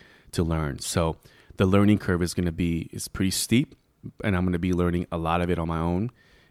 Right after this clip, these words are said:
And I already started, and I don't know anything about video editing. I've had, um,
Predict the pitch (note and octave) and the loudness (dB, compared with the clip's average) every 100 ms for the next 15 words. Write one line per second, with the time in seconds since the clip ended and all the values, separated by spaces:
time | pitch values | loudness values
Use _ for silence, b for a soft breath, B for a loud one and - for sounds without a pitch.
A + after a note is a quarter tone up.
0 | b G2 E2 E2+ F2 - F#2 F2 F#2 A#2 | b -4 -2 -2 -4 -2 0 2 2 0
1 | B2 - E2+ D#2+ E2+ - F#2+ F2+ F2 F2+ | -4 -6 -4 -2 -4 -4 -2 0 0 0
2 | F#2 F#2+ E2 E2+ F#2 F2+ - F2+ F2+ A2+ | -2 -2 -4 0 2 0 0 -4 -2 -4
3 | B2+ - b b b b b F2+ F2+ D#2+ | -4 -12 b b b b b -4 -2 -4
4 | D#2+ - - E2 D#2+ | -4 -8 -8 -8 -8